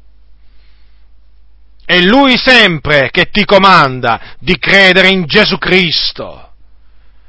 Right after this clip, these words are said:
nel suo sacrificio espiatorio, perché, come innanzi detto, Gesù Cristo, il Figlio di Dio,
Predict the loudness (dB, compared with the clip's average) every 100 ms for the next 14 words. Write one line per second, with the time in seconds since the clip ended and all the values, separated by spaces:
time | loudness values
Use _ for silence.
0 | -20 -20 -20 -20 -18 -6 -4 -2 -4 -4
1 | -2 2 2 2 0 -2 0 0 0 -4
2 | -4 -4 -4 -2 -2 -2 -4 0 0 2
3 | 4 4 2 0 -6 -8 -14 -20 -20 -20
4 | -20 -8 -4 -4 -2 0 2 0 -4 -18
5 | -6 0 2 2 0 2 0 0 -6 0
6 | 0 2 -2 -2 -2 -2 -4 -2 -2 0
7 | -4 -2 -4 0 0 0 -2 -2 0 0